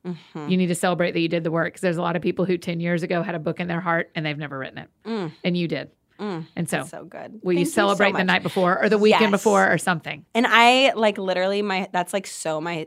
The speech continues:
Speaker 1: Enneagram seven husband.
Speaker 2: Yeah.
Speaker 1: He's like, he's like, "Oh, a thing that we could celebrate? We should probably go to
Speaker 2: Yes.
Speaker 1: a nice dinner." I'm like,
Speaker 2: Yeah, yeah, yeah.
Speaker 1: "Oh."
Speaker 2: He's like, "Sh-, sh-, we should try everything on the menu. Just let us try everything on the menu."
Speaker 1: Yes. No, it's,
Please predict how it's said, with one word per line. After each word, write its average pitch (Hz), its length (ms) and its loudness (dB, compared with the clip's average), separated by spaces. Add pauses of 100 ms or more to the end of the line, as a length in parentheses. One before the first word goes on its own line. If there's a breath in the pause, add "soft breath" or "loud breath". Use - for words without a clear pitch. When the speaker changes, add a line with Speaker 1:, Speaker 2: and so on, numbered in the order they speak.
Speaker 1:
Enneagram 151 460 -8
seven 139 240 -10
husband. 156 540 -12
Speaker 2:
Yeah. 196 240 6
Speaker 1:
He's 196 60 6
like, 262 260 6 (160)
he's 247 180 0
like, 269 220 0
"Oh, 285 200 8
a 247 60 4
thing 220 320 -2
that 240 140 2
we 247 80 4
could 247 180 -4
celebrate? 247 300 2
We 277 60 2
should 277 140 -2
probably 220 200 4
go 240 100 6
to 262 80 10
Speaker 2:
Yes. 285 180 8
Speaker 1:
a 262 40 -2
nice 240 240 4
dinner." 240 280 4
I'm 277 120 2
like, 269 180 0
Speaker 2:
Yeah, 233 140 6
yeah, 240 180 6
yeah. 214 180 6 (140 loud breath)
Speaker 1:
"Oh." - 60 -10 (200 loud breath)
Speaker 2:
He's 220 200 2
like, 247 140 2
"Sh-, 214 100 -8 (160)
sh-, - 120 -8
we 214 120 4
should 226 140 -4
try 240 140 4
everything 185 300 2
on 180 80 0
the 165 60 -2
menu. 160 260 -2
Just 214 240 -2
let 294 140 4
us 294 80 -2
try 247 160 2
everything 190 360 2
on 190 80 -4
the 185 60 -8
menu." - 220 -8
Speaker 1:
Yes. 254 320 8
No, 285 180 10
it's, 254 420 6